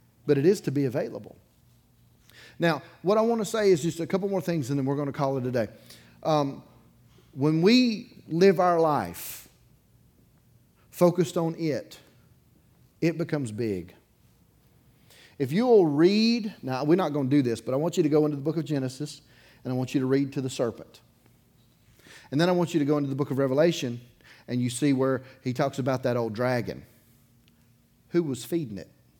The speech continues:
You were. It grew. It got bigger. It got stronger. It got more tentacles. It got more flaws, uh, uh, claws. It got opportunity in your life. It got your words.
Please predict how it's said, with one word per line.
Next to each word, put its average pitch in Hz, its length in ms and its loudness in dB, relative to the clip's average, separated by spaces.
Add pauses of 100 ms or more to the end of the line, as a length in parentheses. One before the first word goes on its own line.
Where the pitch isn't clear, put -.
(1200)
You 185 160 -6
were. 98 300 -12 (1000)
It 135 120 -8
grew. 165 300 -6 (800)
It 131 100 -4
got 123 240 -6
bigger. 139 380 -4 (640)
It 123 80 -4
got 131 160 -2
stronger. 156 580 -4 (480)
It 131 100 -2
got 139 200 2
more 151 160 -2
tentacles. 180 400 -2
It 113 40 -8
got 131 120 -2
more 135 120 -2
flaws, 156 480 -2 (220)
uh, - 40 -4
uh, 123 300 -4
claws. 156 440 0
It 139 80 -2
got 143 160 2
opportunity 151 640 0
in 135 40 -2
your 135 140 -2
life. 151 280 -2
It 131 80 -6
got 131 200 -2
your 151 240 2
words. 156 1040 -4